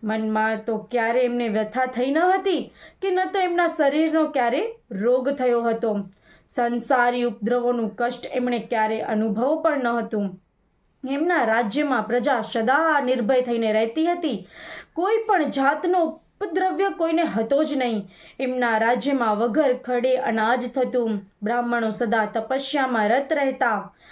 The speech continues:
અને સૌ પણ પોતાના વર્ણ આશ્રમના ધર્મોનું સદા પાલન કરતા. સર્વત્ર સદા મંગલમય ઉત્સવનું જ વાતાવરણ હતું. ભગવાન શિવની કૃપાથી મહાત્મા રાજા શ્વેતના રાજ્યમાં પ્રજા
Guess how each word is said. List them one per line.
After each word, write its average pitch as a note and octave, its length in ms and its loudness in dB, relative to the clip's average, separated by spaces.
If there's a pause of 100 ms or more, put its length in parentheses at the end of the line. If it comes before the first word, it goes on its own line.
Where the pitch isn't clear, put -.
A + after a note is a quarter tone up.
(220)
અને F#4+ 240 0
સૌ E4 340 2
પણ D#4 180 2
પોતાના C#4 500 2
વર્ણ B3 380 2
આશ્રમના B3+ 720 0
ધર્મોનું B3 640 0
સદા G#3+ 520 -2
પાલન C#4 400 0
કરતા. A3+ 540 -2 (320)
સર્વત્ર A3 640 -2
સદા A#3+ 640 2
મંગલમય A#3+ 640 0
ઉત્સવનું B3+ 520 0
જ G#3 120 -8
વાતાવરણ C4 760 2
હતું. G#3+ 520 -4 (400)
ભગવાન A3 440 -2
શિવની A3+ 460 -2
કૃપાથી C#4+ 800 -2 (400)
મહાત્મા D#4+ 800 2
રાજા D4+ 380 4
શ્વેતના D4+ 640 0
રાજ્યમાં C4+ 540 2
પ્રજા B3 580 0